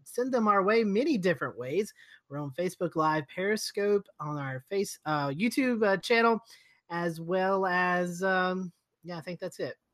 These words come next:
Periscope, Facebook Live, and YouTube. So if you're listening on the, uh, rebroadcast of the pod-, of the podcast, we'll, uh, share some information at the end of the show how you can get, uh,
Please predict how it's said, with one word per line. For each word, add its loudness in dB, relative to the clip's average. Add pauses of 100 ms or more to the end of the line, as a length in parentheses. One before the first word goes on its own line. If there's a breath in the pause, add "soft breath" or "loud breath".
Periscope, -4
Facebook -4
Live, 4
and 2
YouTube. 2 (320 loud breath)
So 6
if 4
you're 6
listening 4
on 4
the, 2
uh, 4
rebroadcast 2
of -4
the -6
pod-, 0 (140)
of -6
the -2
podcast, -10 (380 soft breath)
we'll, 0
uh, -2
share -8
some -10
information -10
at -12
the -12
end -10
of -14
the -12
show -10
how -10
you -12
can -10
get, -10 (120)
uh, -16